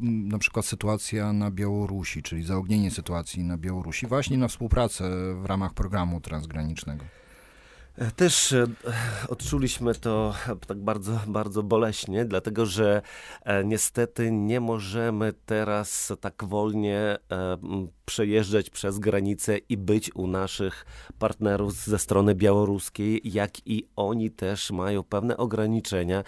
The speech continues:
Speaker 2: związane z przyjazdem do Ukrainy, a już nie wspomnę o Polsce. E, niestety ta polityka prowadzona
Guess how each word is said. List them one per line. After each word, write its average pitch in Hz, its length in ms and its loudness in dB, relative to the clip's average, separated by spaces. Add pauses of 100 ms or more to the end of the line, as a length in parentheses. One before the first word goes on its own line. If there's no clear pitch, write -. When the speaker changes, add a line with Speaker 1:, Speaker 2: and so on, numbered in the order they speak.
(180)
Speaker 2:
związane 98 560 0
z - 240 -2 (100)
przyjazdem 95 760 0
do 107 120 4
Ukrainy, 110 520 2
a 104 80 -2
już 95 360 -4
nie 92 240 0 (180)
wspomnę 92 520 0
o - 60 -10
Polsce. - 500 -6 (1000)
E, 104 240 4 (640)
niestety 123 800 4 (240)
ta 107 120 4
polityka 104 640 0
prowadzona 95 840 0